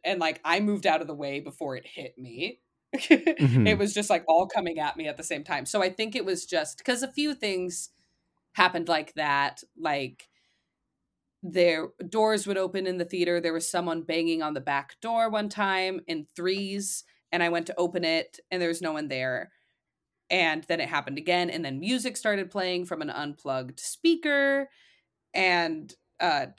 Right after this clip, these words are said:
Speaker 1: curtains would open, and the trash can would flip, and things would move. And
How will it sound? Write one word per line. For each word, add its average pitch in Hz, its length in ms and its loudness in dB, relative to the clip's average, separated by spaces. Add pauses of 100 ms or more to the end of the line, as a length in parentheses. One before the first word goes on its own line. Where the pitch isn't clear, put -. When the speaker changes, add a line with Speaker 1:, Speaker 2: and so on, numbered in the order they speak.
Speaker 1:
curtains 226 440 -4
would 208 120 0
open, 190 280 -2
and 151 100 -4
the 135 40 -6
trash 180 300 0
can 170 260 -2
would 165 120 -4
flip, 170 300 -4
and 156 180 -10
things 185 300 -4
would 156 180 -8
move. 147 440 -6 (180)
And 156 380 0